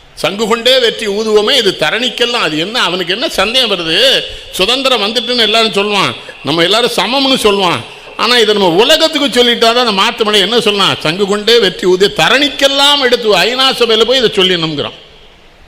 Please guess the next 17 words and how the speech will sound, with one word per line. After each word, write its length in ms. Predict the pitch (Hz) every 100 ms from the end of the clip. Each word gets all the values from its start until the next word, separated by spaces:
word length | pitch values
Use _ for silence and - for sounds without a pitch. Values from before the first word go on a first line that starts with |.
| - - - - - - - - - - - - - -
ஆனா 200 | - 185
நான் 200 | 185 156
என்ன 280 | 208 190 202
ஜாதின்னு 460 | 190 180 196 202 202
தெரியறதுக்கு 520 | 160 160 180 190 165
எவ்வளவு 300 | 127 151 202
முயற்சி 260 | 175 170 -
பண்ணதானுவோ. 580 | 147 139 139 139 98 98 - - - - - - - - - -
என்ன 120 | 139 156
சந்திரசேகர், 760 | 139 151 131 139 135 151 107 - - - - - - - - - - - -
சந்திரசேகர்கிட்ட 500 | 123 143 147 147 131
போய் 140 | 123 131
கேட்டிருக்கான், 280 | 117 123 117
"ஐயா 240 | 120 135
என்ன 320 | 117 117 127
ஆட்கள்னு?" 320 | 113 117 117 107
கேட்டிருக்கான். 480 | 104 92 113 165